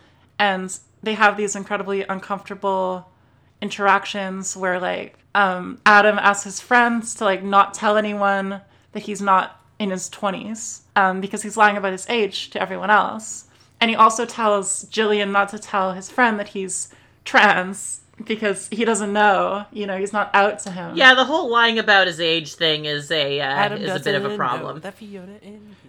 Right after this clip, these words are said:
Speaker 1: Oh yeah, that, that's something
Speaker 2: That, that,
Speaker 1: that,
Speaker 2: that's
Speaker 1: um,
Speaker 2: rough.
Speaker 1: we should
Speaker 2: That's
Speaker 1: talk
Speaker 2: been,
Speaker 1: about
Speaker 2: that's
Speaker 1: too.
Speaker 2: one of, like, the more, like, just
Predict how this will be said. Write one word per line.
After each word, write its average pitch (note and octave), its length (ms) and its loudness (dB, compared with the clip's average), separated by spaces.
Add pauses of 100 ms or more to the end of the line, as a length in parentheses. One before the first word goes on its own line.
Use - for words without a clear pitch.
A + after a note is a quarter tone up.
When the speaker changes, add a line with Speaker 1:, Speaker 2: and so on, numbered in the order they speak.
(160)
Speaker 1:
Oh D4+ 120 8
yeah, B3 400 4
that, A3 280 4
that's A3+ 220 0
something G#3 380 -2
Speaker 2:
That, B3+ 80 4
that, A#3+ 100 6
Speaker 1:
that, F3+ 80 -2
Speaker 2:
that's C#4 240 6
Speaker 1:
um, F#3 100 -6
Speaker 2:
rough. E3+ 200 2
Speaker 1:
we - 40 -12
should - 80 -8
Speaker 2:
That's C#4+ 80 0
Speaker 1:
talk D4 80 -6
Speaker 2:
been, A3+ 140 -2
Speaker 1:
about A3+ 140 2
Speaker 2:
that's A#3 80 -4
Speaker 1:
too. B3+ 80 -2
Speaker 2:
one A3+ 120 0
of, A3 120 -2
like, F#3+ 180 -2
the F#3+ 60 -4
more, F3 180 -4
like, D3+ 480 -4
just D3+ 240 -6